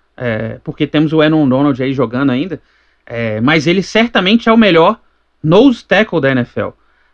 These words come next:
Peguei aqui um, um, um desses Next Gen Stats aí, é, sobre esse jogo, que eu acho que ilustra isso muito bem, que é o seguinte: nesse jogo, o Dexter Lawrence,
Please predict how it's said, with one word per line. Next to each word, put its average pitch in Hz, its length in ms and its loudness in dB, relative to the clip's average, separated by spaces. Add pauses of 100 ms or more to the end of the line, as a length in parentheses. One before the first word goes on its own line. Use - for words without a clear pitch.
(100)
Peguei 175 300 2
aqui 214 260 0
um, 202 300 2
um, 156 420 2 (200)
um 151 60 2
desses 160 340 -2
Next 165 380 -4
Gen 160 160 0
Stats 156 500 -2
aí, 156 360 2 (380)
é, 117 420 -2
sobre 160 280 0
esse 156 160 -4
jogo, 165 280 -2
que - 100 -4
eu 180 80 2
acho 180 240 0
que 208 260 -4 (300)
ilustra 208 440 4
isso 214 180 0
muito 233 180 2
bem, 185 320 0 (300)
que - 80 -2
é 190 60 4
o 202 40 2
seguinte: 247 600 0 (280)
nesse 233 380 2
jogo, 165 480 2
o 160 80 -6
Dexter 180 400 -2
Lawrence, 170 520 2